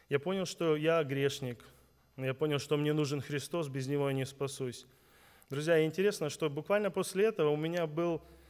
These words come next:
небольшой тест после покаяния. Буквально прошло три-четыре недели. Наверное, родители мои об этом не знают. Я сочинил историю в школе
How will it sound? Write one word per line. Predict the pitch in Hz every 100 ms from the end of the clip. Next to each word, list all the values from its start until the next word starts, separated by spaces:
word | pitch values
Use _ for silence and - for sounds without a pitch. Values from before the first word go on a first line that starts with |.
| _ -
небольшой | 147 151 165 - 202 180
тест | - 151 117 - - - - _ _ _ _ _ _ _
после | 156 - 151
покаяния. | 160 156 160 143 120 113
Буквально | 120 - 196 180
прошло | - 147 - 165
три-четыре | - - 165 175 170 170 - - 156 151
недели. | 147 135 135 113 104 - - - - - -
Наверное, | 143 151 147
родители | 147 151 147 143
мои | 139 139
об | 143
этом | 135 139
не | 139
знают. | 143 135 117 - - - - - _ _
Я | 160 170
сочинил | 220 208 208 196 170
историю | - 180 170 151
в | -
школе | - 151 147 170